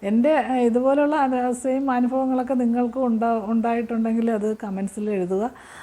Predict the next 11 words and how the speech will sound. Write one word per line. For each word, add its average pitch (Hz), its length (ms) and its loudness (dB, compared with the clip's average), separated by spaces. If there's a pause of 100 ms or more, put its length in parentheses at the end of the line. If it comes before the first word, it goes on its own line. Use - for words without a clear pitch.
(200)
ആ, 190 220 -6
ഞാൻ 202 600 0
എൻ്റെ 220 260 0
അനുഭവവും 226 800 0
എൻ്റെ 208 200 0
കാര്യങ്ങളുമൊക്കെയാണ് 208 720 0
ഞാൻ 202 300 -2
പറഞ്ഞത്. 170 720 -6
എല്ലാവർക്കും 202 580 -2
ഇപ്പോൾ 240 220 -2
ഇങ്ങനൊരു 226 420 0